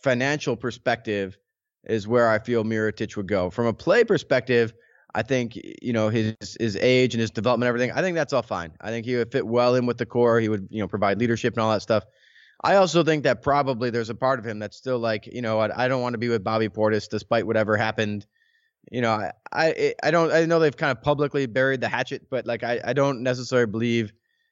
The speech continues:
you know, in his head, I think he still probably is a little offended the Bulls didn't pay him more money, uh, that he got this deal. Like, I'm not sure,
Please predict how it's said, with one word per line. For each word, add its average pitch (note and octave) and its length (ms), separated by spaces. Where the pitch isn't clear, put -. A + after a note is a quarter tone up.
you A2+ 80
know, A#2+ 60
in A#2+ 60
his A2 140
head, C3 260
I A2+ 80
think A#2 220
he A#2 180
still C3 260
probably A#2+ 320
is A2 100
a A2+ 60
little B2 520
offended B2+ 500
the A#2+ 80
Bulls A#2+ 320
didn't A#2 220
pay B2 200
him A#2+ 100
more A2+ 200
money, A#2+ 480
uh, G#2 200
that G#2 120
he G#2+ 80
got A2 220
this A2 180
deal. A#2 520
Like, A2+ 200
I'm E3+ 160
not D#3 180
sure, C#3+ 520